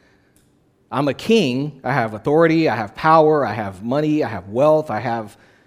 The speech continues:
you know, he has, even though he's undergoing this, he still has some degree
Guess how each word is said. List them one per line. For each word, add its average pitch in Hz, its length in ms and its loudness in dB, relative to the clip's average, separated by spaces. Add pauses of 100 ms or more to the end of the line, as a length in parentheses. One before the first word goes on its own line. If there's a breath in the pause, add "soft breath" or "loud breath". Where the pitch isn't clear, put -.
(300 soft breath)
you 127 100 -4
know, 117 60 -4
he 131 100 0
has, 143 160 2
even 151 160 -4
though 151 80 0
he's 139 160 -4
undergoing 131 480 -2
this, 170 220 0
he 120 100 -8
still 175 340 2
has 143 380 0
some 156 240 -4
degree 131 380 -6